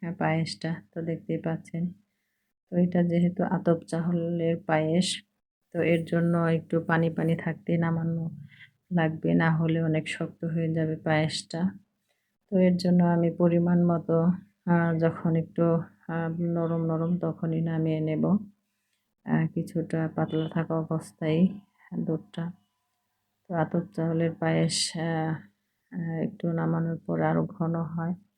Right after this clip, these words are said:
তো দেখতে পাচ্ছেন এখানে নামিয়ে পরিবেশন করা হচ্ছে কিশমিশ দিয়ে।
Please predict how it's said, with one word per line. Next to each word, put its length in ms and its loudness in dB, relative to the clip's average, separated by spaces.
তো 180 4
দেখতে 460 0
পাচ্ছেন 460 0
এখানে 380 -2
নামিয়ে 440 2
পরিবেশন 640 0
করা 260 2
হচ্ছে 500 -2
কিশমিশ 580 -2
দিয়ে। 300 2